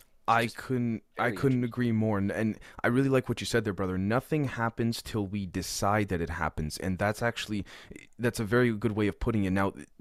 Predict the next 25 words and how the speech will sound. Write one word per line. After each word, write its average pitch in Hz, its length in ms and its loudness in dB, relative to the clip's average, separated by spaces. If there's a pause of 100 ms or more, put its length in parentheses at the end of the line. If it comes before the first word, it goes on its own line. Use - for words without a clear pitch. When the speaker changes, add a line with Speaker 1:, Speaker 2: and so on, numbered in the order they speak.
Speaker 1:
to 143 380 0
a 113 120 2
much 117 340 0
larger 120 320 4
picture, - 460 2 (200)
what 117 180 4
happens 127 420 4
if 113 100 4
there's 110 220 4
an 101 80 2
external 117 460 2
force 110 540 0 (160)
that 98 200 2
we're 110 160 6
not 107 160 4
familiar 104 420 2
with 92 200 0
that 92 120 0
is 90 80 -2
swaying 113 640 0
us 87 220 0
to - 100 -2
make 98 260 0
certain 92 360 0
decisions? 92 640 0